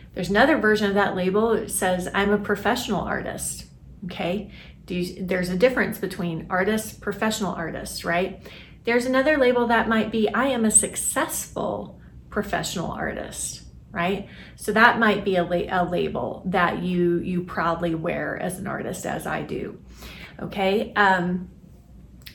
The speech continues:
so another label might be just along those same lines of, uh, as far as artists go, might be like, "I'm a hobby artist. I am an art student."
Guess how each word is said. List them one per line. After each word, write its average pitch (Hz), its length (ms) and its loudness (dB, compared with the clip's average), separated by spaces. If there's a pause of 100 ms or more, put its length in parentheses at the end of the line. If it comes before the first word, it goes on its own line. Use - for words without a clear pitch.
(160)
so 247 640 6 (200)
another 240 420 8
label 208 680 8 (100)
might 190 320 0
be 196 160 2
just 196 280 0
along 185 380 2
those 185 180 0
same 175 240 -2
lines 202 380 2
of, - 160 -2
uh, - 40 -6
as - 340 -4
far 180 160 0
as 170 120 -4
artists 233 340 2
go, 185 200 0
might 180 240 -2
be 180 160 -2
like, 170 180 0 (360)
"I'm 196 220 0
a 185 60 0
hobby 208 480 2
artist. - 640 -6 (680)
I 185 220 2
am 185 440 0
an 180 140 0
art 180 300 0
student." - 840 -2